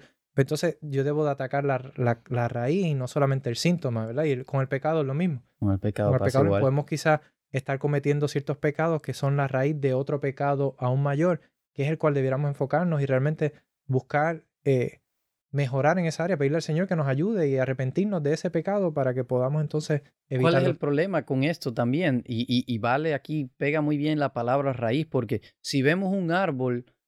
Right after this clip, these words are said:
Speaker 2: por fuera muy frondoso, muy bonito, se-, tenemos el ejemplo de Jesús que vio una higuera muy bonita, frondosa, y, pero sin frutos.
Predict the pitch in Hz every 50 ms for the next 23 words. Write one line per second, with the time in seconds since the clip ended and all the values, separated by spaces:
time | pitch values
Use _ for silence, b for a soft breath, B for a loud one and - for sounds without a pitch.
0 | _ - 131 131 - - - 151 160 170 160 151 151 156 147 - - 139 131 127
1 | 127 160 175 160 170 147 143 143 139 139 139 156 165 147 147 123 - - - -
2 | - - 123 127 135 147 147 147 139 131 127 135 143 147 127 147 139 135 131 127
3 | 123 - - 180 180 - 151 131 127 135 139 147 147 143 135 131 123 151 160 160
4 | 151 143 139 139 143 139 127 123 127 143 170 180 165 - 147 - - 123 117 110
5 | 110 127 165 202 190 - - 139 135 135 b b b _ _ _ _ _ _ _
6 | _ _ _ _ _ - - 120 120 120 117 117 117 117 113 - - - 160 143
7 | 131 - 151 139 120 - - 175 220 233 151 - 127 123 131 127 -